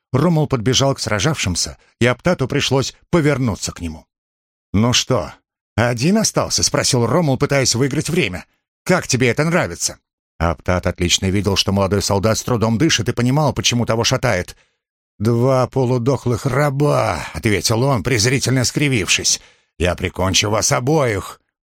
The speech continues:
Надменность сыграла с ним дурную шутку. За время этого короткого разговора Брен успел поднять меч и щит Новия. Несмотря на рану, Гал оставался грозным противником.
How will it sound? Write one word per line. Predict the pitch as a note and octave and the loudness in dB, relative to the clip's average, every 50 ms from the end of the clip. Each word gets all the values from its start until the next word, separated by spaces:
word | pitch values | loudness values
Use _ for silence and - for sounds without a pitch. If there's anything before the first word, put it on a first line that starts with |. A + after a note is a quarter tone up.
| _ _ _ - | _ _ _ -2
Надменность | C3 B2+ A#2 G2+ G2 A2+ E3 F#3 F3 E3+ E3+ - - - - - - _ _ _ _ | 0 0 0 2 2 2 2 2 2 2 2 0 -2 -4 -6 -8 -10 _ _ _ _
сыграла | - - A2+ G#2+ F#2 F#2 B2 C#3+ F3+ E3+ D3+ - | -2 0 0 0 0 0 0 2 2 2 0 -2
с | - - | -2 0
ним | B2 B2 B2 B2 | 0 0 0 2
дурную | F#2 E2+ D2 D2+ E2 E2 D#2 D2+ | 0 0 -2 0 -2 -2 -2 -2
шутку. | D2 - - C2+ - - - - - - _ _ _ _ _ _ _ _ _ _ - | -2 -4 -4 -6 -10 -14 -16 -18 -18 -20 _ _ _ _ _ _ _ _ _ _ 0
За | E2+ - C3+ | 0 0 2
время | B2 F3 G3 F#3 F3 D#3+ | 2 2 2 2 2 0
этого | C#3+ B2 C3+ C3 B2+ | 0 0 0 -2 0
короткого | - A#2+ C3 D3+ C#3+ - - B2+ A#2+ B2 | 0 0 0 0 -2 -2 -2 0 0 2
разговора | A#2 G#2+ F#2 F2+ A2 A2+ C3 E3+ D#3 G#2+ E2 D#2+ _ _ _ _ - | 0 0 0 0 0 2 2 2 0 0 -2 -4 _ _ _ _ 0
Брен | C#3+ C#3 - E3+ E3 D#3+ | 0 2 2 2 2 0
успел | D3+ D3 - - - - D3 C#3+ A2+ | 0 0 0 0 0 2 2 2 2
поднять | - G#2+ G#2+ F#2 F2+ G2+ F#2 - - | 2 0 -2 0 0 0 0 0 0
меч | - A#2+ E3 E3 - - - | 0 2 2 2 0 -2 0
и | - G#2 | 0 2
щит | - - - G#2 G2 - - | 2 2 2 0 -2 0 0
Новия. | F#2 F2 D2+ D2 D#2 C2+ - _ _ _ _ _ _ _ _ - | 0 0 0 -2 -6 -6 -8 _ _ _ _ _ _ _ _ -2
Несмотря | - G#2 A2+ - - - G2+ G#2+ - A#2+ A#2 | 0 0 2 2 2 0 0 0 0 0 0
на | A2+ A2 G#2+ | 2 2 2
рану, | A2+ C3 C3 B2 A#2+ A#2 G#2 - - _ - | 2 2 2 2 2 0 0 -4 -8 _ -4
Гал | A2+ A#2 D3+ E3 D#3+ D3 | 0 2 2 2 2 2
оставался | C#3 - - - C3+ B2 C3 C3 B2 - - A#2+ B2 | 0 0 0 0 0 2 2 2 2 0 0 0 0
грозным | A2+ G2 G2 F#2 A#2 C3+ B2+ F#2 F2+ F2 | 0 0 0 2 2 2 0 0 0 -2
противником. | E2 - E2+ - - F2 D#2 D#2+ D#2+ - - D2 C2 _ | -2 -2 -2 -2 -2 -2 -2 -6 -8 -8 -10 -12 -12 _